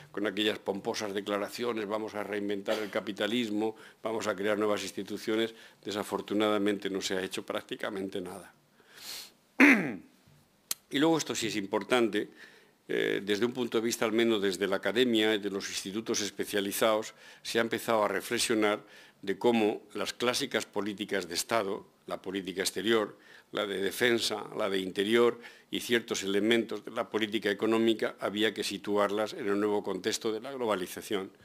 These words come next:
Y esto es importante. Los países más avanzados <clears throat> han rehecho sus directivas de seguridad nacional para responder a los riesgos y amenazas surgidos de la nueva situación.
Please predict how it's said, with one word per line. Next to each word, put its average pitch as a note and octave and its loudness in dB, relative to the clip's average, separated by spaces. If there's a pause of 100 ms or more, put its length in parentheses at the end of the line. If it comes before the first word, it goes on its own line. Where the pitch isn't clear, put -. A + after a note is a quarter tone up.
(480)
Y A#2+ 2
esto A#2+ 0
es F#2+ -2
importante. F#2+ -4 (440)
Los A2 0
países B2 4
más B2+ 4
avanzados A#2 2 (280)
<clears throat> D#3+ 4
han A#2 4
rehecho A2+ 0
sus A2 -4
directivas G2+ 0
de F#2 -2
seguridad F#2 0
nacional A#2 2 (400)
para G#2 4
responder A2 2
a A2+ 4
los G2+ 2
riesgos G#2 -2
y A2+ -2
amenazas G#2+ 2
surgidos G2+ 0
de G2 0
la F#2 0
nueva F#2+ 2
situación. F#2 -8